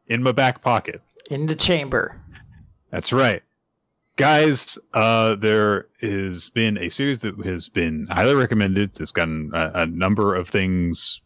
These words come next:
Speaker 1: a number of people all saying, like, "Oh, yeah, you guys should read this on the Google Doc." And, uh, as it so happens, uh, it has recently taken the world by storm,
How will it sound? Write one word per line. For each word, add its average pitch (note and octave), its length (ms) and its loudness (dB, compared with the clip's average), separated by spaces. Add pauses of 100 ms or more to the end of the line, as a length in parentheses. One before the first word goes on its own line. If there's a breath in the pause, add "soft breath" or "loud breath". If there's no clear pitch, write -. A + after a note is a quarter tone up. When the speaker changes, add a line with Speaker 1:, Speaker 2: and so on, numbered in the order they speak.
(140)
Speaker 1:
a F#2 80 2
number G#2 200 2
of G#2+ 80 -2
people G#2 260 0
all G2 160 2
saying, G2+ 220 0
like, F#2 180 0
"Oh, F#2+ 80 2
yeah, G2+ 160 2
you E2+ 160 -2
guys F2 120 0
should - 140 -8
read A2+ 140 0
this A#2 220 -2
on E2+ 100 -4
the D#2+ 60 -6
Google G2 220 -2
Doc." F#2 380 0
And, E2 280 -2
uh, F2 340 0
as A#2 160 0
it D#3 80 -8
so E3 160 2
happens, C#3+ 560 0 (320 loud breath)
uh, F2 160 2
it F#2+ 100 0
has F#2+ 200 0
recently F3+ 500 2
taken D3+ 800 0
the A#2+ 80 0
world B2+ 360 2
by A2+ 200 4
storm, G2+ 580 0